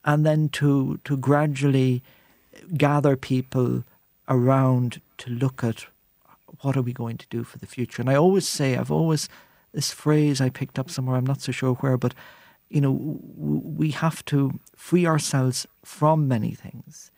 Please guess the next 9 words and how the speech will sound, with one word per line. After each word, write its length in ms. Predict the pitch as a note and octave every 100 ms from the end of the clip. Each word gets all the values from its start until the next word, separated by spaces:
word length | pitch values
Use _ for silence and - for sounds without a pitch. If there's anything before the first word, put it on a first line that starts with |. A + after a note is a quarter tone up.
| _ _ _ -
in 160 | D3
order 300 | C#3 C#3 B2+
to 100 | C3
free 260 | B2+ - C3
ourselves 400 | B2 - B2 A2+ -
for 460 | - - C3+ C3+ C3
something. 560 | B2+ - G#2+ _ C#3+ - - _ _ _ _ _ _ _
So, 260 | - D#3 D#3
uh, 180 | -